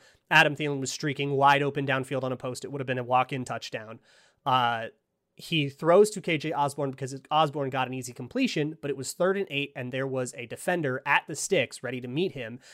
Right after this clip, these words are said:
He got about four yards and they punted. Um, that's not open to me on third and eight because he couldn't get the first down. You know, it's open for a completion, but not for the actual play, and that is a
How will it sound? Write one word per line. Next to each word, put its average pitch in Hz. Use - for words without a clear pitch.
He 135
got 151
about 139
four 160
yards 131
and 117
they 113
punted. 135
Um, 135
that's 160
not 151
open 143
to 139
me 127
on 107
third 127
and 113
eight 113
because 127
he 123
couldn't 139
get 127
the 131
first -
down. 135
You 139
know, 135
it's 131
open 160
for 151
a 143
completion, 147
but 139
not 127
for 135
the 131
actual 127
play, 143
and 139
that 139
is 143
a 131